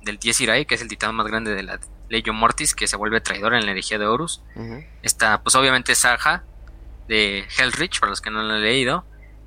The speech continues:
Speaker 1: Curtis Mannheim, que tuvo una historia así muy épica, que literalmente peleó en la Segunda Guerra de Armagedón, y el gobernador corrupto de unas de, de la ciudad colmena, creo que era de Hades, lo manda a pelear sabiendo que no hay forma de ganarle a los orcos que están en las Wastelands.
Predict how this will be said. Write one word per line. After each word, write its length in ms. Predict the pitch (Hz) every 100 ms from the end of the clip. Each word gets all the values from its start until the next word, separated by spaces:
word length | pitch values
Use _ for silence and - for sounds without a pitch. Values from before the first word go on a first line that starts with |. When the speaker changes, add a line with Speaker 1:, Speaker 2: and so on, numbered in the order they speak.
| -
Speaker 1:
Curtis 340 | 151 143 131 123
Mannheim, 520 | 143 160 143 156 180
que 140 | 117
tuvo 220 | - 123
una 100 | 127
historia 260 | 120 123 120
así 160 | - 117
muy 220 | 113 113
épica, 440 | - 127 143 156 - - - - - -
que 80 |
literalmente 800 | 117 117 120 123 123 127 117 101 - - - - - - -
peleó 200 | - 120
en 60 | 127
la 60 | 131
Segunda 220 | 123 127
Guerra 180 | 127 120
de 60 |
Armagedón, 580 | 107 104 - 110 147 185 - - - - -
y 80 |
el 80 | 113
gobernador 720 | 117 113 113 113 120 123 123 -
corrupto 520 | - 123 117 - 127 107
de 220 | 101 101
unas 320 | 113 113 -
de, 320 | 110 101 104 - - - -
de 60 | 117
la 120 | 107
ciudad 200 | - 117
colmena, 380 | - 120 117 117
creo 140 | 120
que 80 | 117
era 100 | 120
de 100 | 107
Hades, 340 | 113 151 196 - - - - - -
lo 140 | 117
manda 280 | 113 123 135
a 100 | -
pelear 280 | 113 117 123
sabiendo 400 | 131 117 123 127
que 80 | 110
no 120 | 110
hay 80 | 113
forma 340 | 131 120 120
de 100 | 107
ganarle 360 | 98 101 113 117
a 20 |
los 200 | - -
orcos 260 | 113 117
que 60 | -
están 200 | - 110
en 160 | 107 101
las 280 | - - -
Wastelands. 540 | 113 117 151 185 -